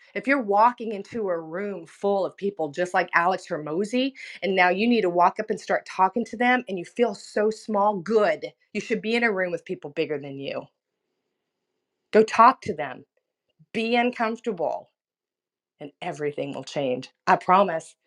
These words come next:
'Cause all the things right now that are bothering you, a month or two from now, when you get in that habit, <laughs> they're gonna seem so small. You're just gonna laugh at 'em. You're not even gonna think about 'em. Everything will change.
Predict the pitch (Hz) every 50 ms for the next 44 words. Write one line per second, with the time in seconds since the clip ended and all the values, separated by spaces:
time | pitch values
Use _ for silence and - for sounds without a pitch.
0 | _ _ _ _ _ _ _ - 214 170 190 180 185 190 202 208 214 208 214 214
1 | - 214 208 202 202 202 202 202 170 202 196 190 180 190 180 175 160 160 170 170
2 | 180 190 208 220 226 226 226 233 233 226 - 185 175 170 175 - 185 180 - 214
3 | 208 - 202 208 196 196 202 180 165 165 165 - 190 175 196 208 208 220 175 185
4 | 190 190 233 240 226 - - - 285 262 - 277 262 254 254 - 240 254 262 262
5 | 247 - 240 233 247 254 - - 226 214 226 240 247 277 269 285 285 - - -
6 | - - - - - - - - - - - 403 440 427 - - 330 294 285 262
7 | 262 294 403 - - 403 370 349 339 320 320 320 311 - - _ _ _ _ _
8 | _ - 320 294 254 220 196 180 180 - 170 - _ - 220 226 233 - 202 175
9 | 160 147 147 - - - - _ _ _ _ _ _ _ _ _ _ _ _ _
10 | _ _ _ _ _ _ _ _ - 190 196 190 196 202 196 202 185 180 170 156
11 | 151 - - 151 - - - - - - -